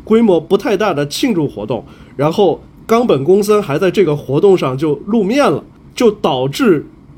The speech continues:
以色列驻日本的大使就很愤怒地发了一条推特，说：“哎，为什么重信房子这种人出狱了，又还有好多人欢迎他？为什么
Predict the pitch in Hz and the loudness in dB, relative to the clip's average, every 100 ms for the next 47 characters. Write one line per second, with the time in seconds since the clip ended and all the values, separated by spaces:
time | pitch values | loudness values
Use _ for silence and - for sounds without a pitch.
0 | - 175 165 160 254 269 185 262 214 180 | -8 -4 -2 0 2 2 0 0 2 4
1 | 285 180 110 143 208 190 175 135 123 147 | 2 0 -2 -4 0 0 -2 -6 -4 0
2 | 208 - 151 131 - 392 269 202 185 151 | 0 0 -4 -4 -2 2 2 2 2 0
3 | 147 202 208 185 147 180 - 226 294 320 | -2 0 0 0 -2 -6 -2 2 2 2
4 | 392 - - - - - - - - 233 | 0 -2 -20 -20 -16 -14 -14 -14 0 2
5 | 269 220 240 302 - 196 311 240 208 - | 2 2 0 0 -4 0 2 4 0 -2
6 | - 285 226 247 180 185 302 220 170 254 | 2 4 4 2 2 0 0 -2 0 2
7 | 156 156 - - 262 269 269 160 165 208 | 2 -2 -4 -2 2 4 4 4 2 2
8 | 196 240 - 196 151 233 196 294 - 262 | 2 0 0 -2 2 4 4 0 -2 2
9 | 330 233 208 202 - - - 285 226 226 | 2 2 0 -2 -6 -14 0 2 4 2